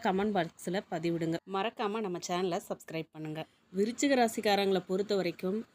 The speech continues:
சாதாரண வகையான மக்களே கிடையாதுங்க. அவங்கள சிலர் நேசிக்கிறாங்க, சிலர் வெறுக்கிறாங்க. இந்த ராசிக்காரர்களை கவர்ச்சியானவங்க கூட சொல்லலாம். ஆனா அவங்கள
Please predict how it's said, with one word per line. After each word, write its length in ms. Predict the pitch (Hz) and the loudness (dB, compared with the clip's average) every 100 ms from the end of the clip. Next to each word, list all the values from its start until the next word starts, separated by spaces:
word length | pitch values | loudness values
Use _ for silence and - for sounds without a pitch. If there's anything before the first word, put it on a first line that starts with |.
| _ _ - | _ _ -8
சாதாரண 560 | - 190 214 247 254 262 | 4 6 8 6 6 4
வகையான 460 | 214 202 208 202 175 | 4 4 4 4 2
மக்களே 320 | 170 196 208 - | 0 -2 -4 0
கிடையாதுங்க. 540 | 170 170 175 170 170 165 _ _ _ | 0 2 0 -2 -6 -8 _ _ _
அவங்கள 340 | 196 214 214 208 202 220 - - | 0 2 4 2 2 0 -2 0
சிலர் 280 | 220 214 202 | 2 4 4
நேசிக்கிறாங்க, 560 | 220 233 196 175 170 - _ _ - | 2 0 0 2 0 -4 _ _ -8
சிலர் 260 | - 254 240 | 0 2 4
வெறுக்கிறாங்க. 500 | 196 233 226 180 165 - _ - | 2 2 0 0 -2 -8 _ -4
இந்த 220 | 214 226 208 | -2 0 0
ராசிக்காரர்களை 800 | 202 247 277 233 220 196 190 - | 0 -2 0 2 4 4 2 0
கவர்ச்சியானவங்க 920 | - 190 240 - 254 233 202 180 165 156 | -2 -2 -2 0 2 4 4 2 0 -2
கூட 180 | 175 208 | -4 -2
சொல்லலாம். 460 | 196 165 160 160 - _ _ _ 247 | -2 -2 0 -2 -6 _ _ _ -2
ஆனா 200 | 277 269 | 2 2
அவங்கள 340 | 233 220 214 | 2 4 4